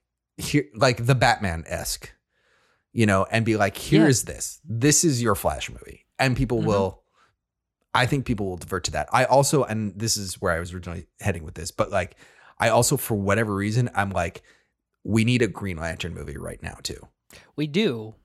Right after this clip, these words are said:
Speaker 2: We do.
Speaker 1: Green Lantern is the, like, distraction. Green Lantern is the, all of this other stuff that we've been saying. There's, hasn't been any conversation around Green Lantern.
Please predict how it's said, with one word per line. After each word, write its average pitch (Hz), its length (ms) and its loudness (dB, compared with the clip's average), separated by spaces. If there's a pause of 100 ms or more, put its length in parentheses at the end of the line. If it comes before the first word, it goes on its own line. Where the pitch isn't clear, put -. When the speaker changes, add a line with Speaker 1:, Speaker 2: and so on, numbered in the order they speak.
(100)
Speaker 2:
We 151 120 -2
do. 127 420 -2
Speaker 1:
Green 131 300 4
Lantern 120 400 2
is 95 200 -4
the, 90 120 -4
like, 82 220 -2
distraction. 85 580 -2
Green 135 260 2
Lantern 120 380 -2
is 101 300 -4
the, 95 280 -6 (500)
all 127 260 6
of 160 100 2
this 135 200 0
other 110 220 -2
stuff - 640 -4
that 107 220 0
we've 107 160 0
been 101 160 -8
saying. 123 560 0 (1600)
There's, 104 300 2
hasn't 117 280 0
been 98 100 -2
any 107 200 -2
conversation 110 600 -4
around 92 320 -4
Green 92 200 -8
Lantern. 127 460 -6